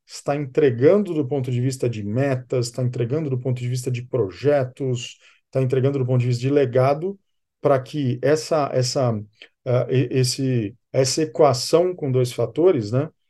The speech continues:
eh, do ponto de vista de remuneração e do ponto de vista de desenvolvimento,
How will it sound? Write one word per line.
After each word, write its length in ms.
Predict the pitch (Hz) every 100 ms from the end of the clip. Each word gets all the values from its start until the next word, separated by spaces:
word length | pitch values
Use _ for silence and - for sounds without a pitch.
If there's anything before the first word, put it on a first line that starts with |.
| _ _
eh, 280 | - 113 113
do 120 | 107
ponto 200 | 104 123
de 60 | 113
vista 220 | 151 -
de 100 | 147
remuneração 640 | 143 147 139 123 117 127 113
e 40 |
do 80 | 110
ponto 200 | 127 123
de 80 | 117
vista 220 | 120 123
de 80 | 110
desenvolvimento, 840 | 113 117 120 110 113 156 151